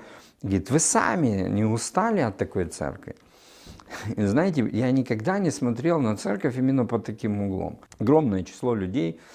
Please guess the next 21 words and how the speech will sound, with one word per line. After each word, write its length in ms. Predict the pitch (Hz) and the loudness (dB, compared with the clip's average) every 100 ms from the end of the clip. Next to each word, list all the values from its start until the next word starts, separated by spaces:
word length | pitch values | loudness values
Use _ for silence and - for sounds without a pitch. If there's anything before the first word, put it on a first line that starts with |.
| - - | -20 -4
грешат, 680 | 107 107 98 113 87 85 - | 0 0 0 -2 -2 -6 -10
э, 280 | 90 92 82 | -8 -6 -8
в 40 | - | -4
церкви, 440 | 143 170 165 95 | 0 2 0 -6
в 80 | - | -6
том 220 | 95 90 | -6 -6
числе 360 | - - 101 87 | -8 -4 -2 -2
в 200 | 85 85 | -4 -6
моём 420 | 87 90 135 165 | -4 2 2 2
окружении, 560 | 143 127 107 113 92 | -2 -4 -2 -2 -4
в 60 | 82 | -4
том 160 | 131 113 | -2 -2
числе 240 | - 104 | -2 -4
в 160 | 82 92 | -2 -2
мой 340 | 92 110 160 | 0 2 2
адрес. 440 | 165 147 120 110 - - - - - _ | -2 -4 -8 -10 -18 -20 -20 -20 -20 _
Но 360 | 120 131 147 151 | -4 0 0 0
мне 540 | 135 127 147 214 262 | 0 0 -2 -2 -2
по 220 | 180 - 135 | -2 -4 -6
какой-то 460 | 143 - 247 226 | -4 -2 2 2
благословенной 1600 | 123 98 127 147 147 147 - 135 131 185 208 165 147 139 123 | 2 4 4 4 2 2 2 2 4 2 2 2 2 4 2